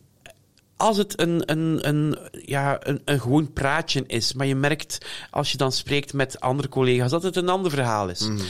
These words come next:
Speaker 1: Als je merkt, als je ouders spreekt, altijd interessant, maar weet in je achterhoofd, eh, die ouders, dat is ook maar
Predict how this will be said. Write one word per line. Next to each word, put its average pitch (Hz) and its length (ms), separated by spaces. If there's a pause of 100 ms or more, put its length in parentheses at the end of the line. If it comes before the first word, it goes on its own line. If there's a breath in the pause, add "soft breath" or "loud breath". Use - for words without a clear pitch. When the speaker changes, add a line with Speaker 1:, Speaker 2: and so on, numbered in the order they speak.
(220 loud breath)
Speaker 1:
Als 147 280
je 147 60
merkt, 151 460
als 139 160
je - 160
ouders 147 420
spreekt, - 500
altijd 127 260
interessant, 117 380
maar 113 200
weet 120 220
in 123 120
je 117 100
achterhoofd, 131 540 (360 loud breath)
eh, 120 180
die - 160
ouders, 123 400
dat 107 100
is - 80
ook - 80
maar 107 140